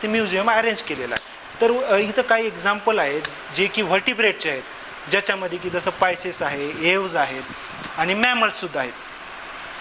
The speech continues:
तर मॅमल्समध्ये आपल्याला जर पाहत असेल तर इथे ह्युमन एम्ब्रिओसुद्धा आपल्याकडं म्हणजे ह्युमन एम्ब्रिओचे फिटस, जे फिटस आहेत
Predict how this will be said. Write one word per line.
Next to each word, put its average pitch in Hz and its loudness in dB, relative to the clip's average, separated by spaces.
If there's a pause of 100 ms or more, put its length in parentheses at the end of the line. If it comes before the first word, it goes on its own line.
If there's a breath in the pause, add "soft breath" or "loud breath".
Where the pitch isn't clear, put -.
तर 196 4
मॅमल्समध्ये 226 0
आपल्याला 220 4
जर 214 4
पाहत 214 2
असेल 180 0 (720)
तर 180 6 (560)
इथे 208 0 (140)
ह्युमन 240 2
एम्ब्रिओसुद्धा 202 2
आपल्याकडं 170 0
म्हणजे 190 0
ह्युमन 180 -2
एम्ब्रिओचे 170 -2
फिटस, - 2 (360)
जे 170 -2
फिटस 226 2
आहेत 180 0